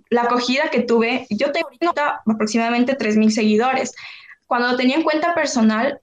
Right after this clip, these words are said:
tenía un porcentaje más de hombres que de mujeres. Cambié totalmente mi Instagram y aumentó muy alto el número de mujeres. Y a mí lo que me llena es tener, así sea el mensaje de una persona pidiéndome un consejo o pidiéndome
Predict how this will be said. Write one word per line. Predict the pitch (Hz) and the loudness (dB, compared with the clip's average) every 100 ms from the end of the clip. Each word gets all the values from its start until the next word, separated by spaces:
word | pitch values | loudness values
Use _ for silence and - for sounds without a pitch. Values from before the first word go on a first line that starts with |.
| _ - | _ -2
tenía | 226 233 247 | 0 2 0
un | |
porcentaje | 262 247 214 220 220 254 | -2 0 0 0 -2 0
más | 233 220 247 | 0 0 0
de | 240 | 0
hombres | 220 240 294 294 | 0 0 0 -2
que | 220 | -2
de | 220 | 0
mujeres. | 214 240 240 240 - _ | 0 -2 -2 -4 -8 _
Cambié | 254 254 285 | -2 2 2
totalmente | - 440 277 277 254 240 247 | 0 -2 0 0 0 0 2
mi | 226 214 | 2 4
Instagram | 220 226 226 226 240 | 2 0 -2 -2 -2
y | |
aumentó | 233 233 220 214 247 262 - - _ _ _ _ _ - | 0 2 2 0 -2 -4 -8 -20 _ _ _ _ _ 0
muy | 247 339 294 | 2 2 0
alto | 220 226 254 | -2 -2 0
el | 247 | 2
número | 226 226 247 | 2 2 0
de | 214 | 0
mujeres. | 208 226 233 220 | 0 0 0 0
Y | 220 | 2
a | |
mí | 240 | 2
lo | 269 370 | 2 0
que | 359 | 0
me | 226 | 0
llena | 214 226 247 240 240 - | 0 0 0 -2 -6 -4
es | 247 247 | -4 -2
tener, | 302 277 285 285 - | -2 0 -2 -4 -6
así | 254 294 | -4 -4
sea | 294 330 | -2 0
el | |
mensaje | 330 311 285 294 285 | 0 0 -2 0 0
de | |
una | 269 277 | 0 0
persona | 285 247 247 254 247 240 247 - | -2 -2 0 0 2 0 -2 -6
pidiéndome | - 240 240 247 254 247 | 0 0 2 4 4 4
un | 247 | 2
consejo | 240 240 233 233 233 220 | 2 0 -2 -4 -2 -2
o | 233 226 | -2 0
pidiéndome | 226 233 240 240 240 240 | 0 2 2 2 0 -2